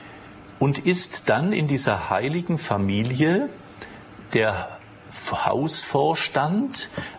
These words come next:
an dem dieses Kind Jesus menschlich gesehen Vaterschaft, Gottes Vaterschaft an ihm auch lernen kann.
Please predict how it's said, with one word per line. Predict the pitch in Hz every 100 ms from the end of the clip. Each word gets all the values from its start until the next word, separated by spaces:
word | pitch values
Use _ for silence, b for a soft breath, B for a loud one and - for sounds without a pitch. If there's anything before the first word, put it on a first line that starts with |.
| -
an | 113 117
dem | 117 127 156 147
dieses | 131 123 110 - -
Kind | - 143 175 196 - - -
Jesus | 101 117 - 170 214 - - - B B B -
menschlich | 101 95 107 147 - 175 180 -
gesehen | 170 151 139 135 147 156 156 B B
Vaterschaft, | - - 87 123 - 151 - 156 156 - -
Gottes | 143 131 - 135 - - B -
Vaterschaft | - 95 101 - 123 - 107 - -
an | 98 -
ihm | 110 120 123
auch | - 98 117 -
lernen | 98 76 82 87 -
kann. | - -